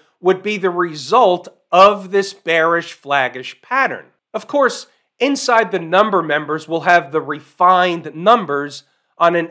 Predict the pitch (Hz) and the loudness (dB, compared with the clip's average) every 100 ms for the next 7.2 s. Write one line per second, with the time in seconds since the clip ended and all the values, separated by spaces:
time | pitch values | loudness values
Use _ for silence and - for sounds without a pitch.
0 | - 175 180 165 175 190 175 160 - 226 | -2 2 2 2 -4 -4 -4 -8 -4 -4
1 | 269 - 180 185 - _ _ 208 226 240 | -4 -6 -6 -6 -12 _ _ -2 -2 -4
2 | 262 254 _ 233 294 285 180 131 127 - | -6 -8 _ 0 2 0 -4 -6 -12 -10
3 | 135 98 - _ _ 214 214 233 233 208 | -10 -10 -16 _ _ -6 -2 0 0 0
4 | 226 220 226 226 226 220 202 175 165 165 | -4 0 0 0 -4 -4 -4 -2 2 4
5 | 151 135 113 - 190 175 185 196 233 226 | 2 0 -12 -6 -6 -2 -2 0 0 -2
6 | - - - 185 180 170 160 151 143 135 | -6 -12 -4 -2 0 0 0 0 0 0
7 | 117 85 | 0 -2